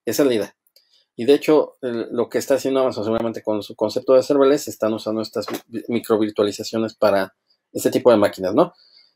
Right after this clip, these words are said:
Realmente lo que ha hecho Amazon es, eh, pasar a un modelo donde al final del día todo lo que es bare metal, como dice su nombre, es ofrecer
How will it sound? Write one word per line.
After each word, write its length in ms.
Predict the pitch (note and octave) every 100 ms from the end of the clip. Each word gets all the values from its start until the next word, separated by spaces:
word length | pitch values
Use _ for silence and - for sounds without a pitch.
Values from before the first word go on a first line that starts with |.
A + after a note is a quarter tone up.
| _ _ _
Realmente 640 | A#2+ C3 B2+ C#3+ C#3 - -
lo 240 | A#2+ A2
que 80 | B2+
ha 60 | C3
hecho 180 | B2+
Amazon 340 | C3 B2 B2 B2
es, 320 | A#2 - -
eh, 180 | B2+ A2 -
pasar 260 | A2 B2+
a 20 |
un 60 | B2+
modelo 260 | C3 B2+ B2+
donde 380 | A2+ G#2 G#2
al 160 | F2+ G#2
final 240 | A2+ A#2
del 80 | A#2
día 140 | A#2+ A2+
todo 220 | B2 B2+
lo 180 | A#2 -
que 480 | - G#2 G2+ G2+ - _
es 200 | - A2+
bare 160 | A#2 B2+
metal, 420 | B2+ B2 D#3+ E3+ _ _ _ _
como 180 | A2+
dice 200 | A2+ A#2
su 80 | -
nombre, 200 | A#2+ C3
es 360 | A2+ - - _
ofrecer 600 | G#2+ G#2 G#2 C3 C3 -